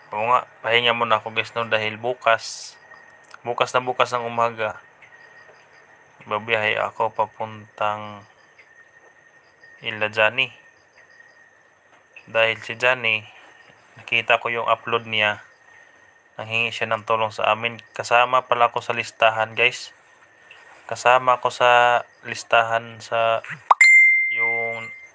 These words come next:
binasa ni Johnny kanina. Kasama pala ako dun. Kahit sa listahan, guys, kasama ako. Grabe talaga buhay.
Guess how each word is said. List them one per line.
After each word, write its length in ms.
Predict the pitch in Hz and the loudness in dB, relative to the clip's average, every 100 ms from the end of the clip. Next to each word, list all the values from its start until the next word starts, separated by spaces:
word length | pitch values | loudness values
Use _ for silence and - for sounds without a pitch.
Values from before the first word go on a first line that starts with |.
| _ - | _ -6
binasa 400 | 117 117 113 - | -2 0 -2 -6
ni 160 | 113 110 | -14 -6
Johnny 320 | 110 113 113 | -2 -2 -4
kanina. 400 | 113 113 120 147 _ - _ _ _ _ _ _ _ | -8 -8 -8 -10 _ -20 _ _ _ _ _ _ _
Kasama 480 | - 113 120 131 135 | -14 -2 2 2 2
pala 240 | - 123 120 | 0 0 0
ako 100 | 123 | -2
dun. 180 | 123 147 156 - - - _ _ _ _ - _ - - - - | -2 -4 -6 -20 -20 -20 _ _ _ _ -20 _ -20 -20 -18 -4
Kahit 240 | 135 143 | 0 0
sa 200 | - 143 | 4 4
listahan, 520 | 143 139 143 139 143 | 4 2 2 2 -4
guys, 240 | 143 139 - | -2 -2 -2
kasama 440 | 120 - 127 131 127 | -4 4 4 6 2
ako. 200 | - 107 - _ _ - - - - - _ _ _ _ - - - - - - | 0 -8 -12 _ _ -20 -20 -20 -20 -20 _ _ _ _ -20 -20 -20 -20 -20 -8
Grabe 360 | 113 110 110 110 | -2 -2 -2 -12
talaga 480 | 110 107 110 110 - - _ - - - | -8 -6 -4 -6 -10 -20 _ -20 -20 -14
buhay. 480 | 110 107 107 107 | -8 -6 -2 -2